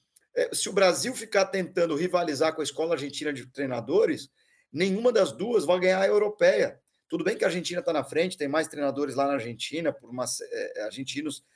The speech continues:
na Europa, por uma série de fatores. Mas, cara, nós estamos caminhando. A C B F, quer queira ou quer não, ela está evoluindo. Então, é, é, é claro que, assim, o que que a C B F tem hoje, Gabriel?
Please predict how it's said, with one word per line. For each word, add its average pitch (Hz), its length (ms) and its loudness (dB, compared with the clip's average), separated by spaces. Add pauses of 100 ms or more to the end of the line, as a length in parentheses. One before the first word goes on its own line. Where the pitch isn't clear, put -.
(120)
na 131 120 2
Europa, 156 320 2
por - 100 -14
uma 143 160 0
série 165 320 0
de - 80 -8
fatores. 151 540 0 (440)
Mas, 196 200 4
cara, 220 240 4
nós 190 140 4
estamos 214 220 0
caminhando. 202 680 -2 (380)
A 147 80 0
C - 180 4
B 185 100 6
F, 175 400 6 (140)
quer 151 240 4
queira 226 240 6
ou 202 80 4
quer 151 160 4
não, 160 500 0
ela 165 240 2
está 180 360 4
evoluindo. 190 680 -2 (800)
Então, 180 460 2 (360)
é, 143 760 4
é, - 20 4
é 151 40 6
claro 196 280 2
que, 202 80 2
assim, 170 260 2
o 143 100 -4
que 202 100 -8
que 220 60 4
a 202 40 4
C 190 140 2
B 180 100 4
F 175 200 4
tem 160 200 -2
hoje, 123 440 0
Gabriel? 127 400 0